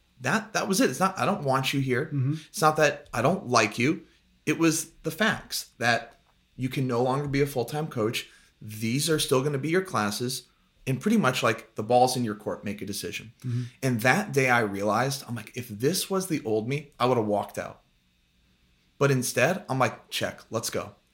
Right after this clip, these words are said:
Speaker 1: Like, I am now going to be the best coach ever.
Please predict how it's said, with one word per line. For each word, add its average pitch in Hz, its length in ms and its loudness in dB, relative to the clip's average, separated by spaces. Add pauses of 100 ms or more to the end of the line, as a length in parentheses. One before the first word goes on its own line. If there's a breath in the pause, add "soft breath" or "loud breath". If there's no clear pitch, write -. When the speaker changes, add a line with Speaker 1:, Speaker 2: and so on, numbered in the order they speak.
(160)
Speaker 1:
Like, 107 260 -2 (140)
I 123 140 4
am 147 180 0
now 120 460 0 (420 soft breath)
going 135 240 2
to 135 140 -2
be 123 480 0
the 110 280 -2 (220)
best - 580 -2
coach - 600 -2
ever. - 320 -6